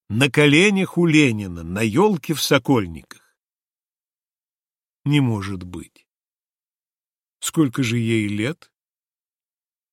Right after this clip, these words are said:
Не так уж и много, лет шестьдесят пять, не больше. Представляю, что она расскажет.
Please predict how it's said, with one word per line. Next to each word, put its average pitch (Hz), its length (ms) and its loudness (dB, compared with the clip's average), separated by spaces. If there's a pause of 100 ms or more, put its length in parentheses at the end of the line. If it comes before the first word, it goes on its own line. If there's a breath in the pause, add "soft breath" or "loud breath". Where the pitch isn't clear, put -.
(640)
Не 95 180 -8
так 131 260 -2
уж 151 140 -8
и 233 40 -2
много, 233 540 -2
лет 131 300 -2
шестьдесят 175 560 -4
пять, 143 320 -6
не 156 100 -6
больше. 104 580 -10 (2250)
Представляю, 185 920 2
что - 340 0
она 175 300 2
расскажет. 113 1120 -2